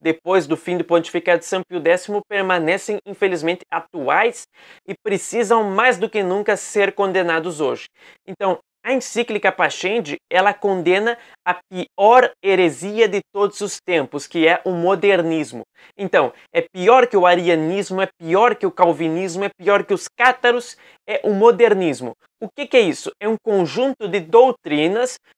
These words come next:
que o Papa São Pio décimo cunhou com esse nome, que buscavam a conciliação da Igreja com o mundo revolucionário, com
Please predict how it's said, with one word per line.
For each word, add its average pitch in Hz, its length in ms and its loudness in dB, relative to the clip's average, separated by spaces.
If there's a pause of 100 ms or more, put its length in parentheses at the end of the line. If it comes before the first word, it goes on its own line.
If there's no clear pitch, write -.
que 180 60 -12
o 175 60 -12
Papa 175 260 0
São 185 220 -4
Pio 180 140 -4
décimo 170 440 0
cunhou 180 340 0
com 185 200 -4
esse 180 200 -6
nome, 175 320 0
que 214 140 -6
buscavam 190 680 -2 (240)
a - 160 -4 (160)
conciliação 214 1080 0
da 196 100 2
Igreja 185 640 2
com 208 260 0 (100)
o 208 100 -4
mundo 202 440 -2
revolucionário, 180 1160 -2
com 151 140 -10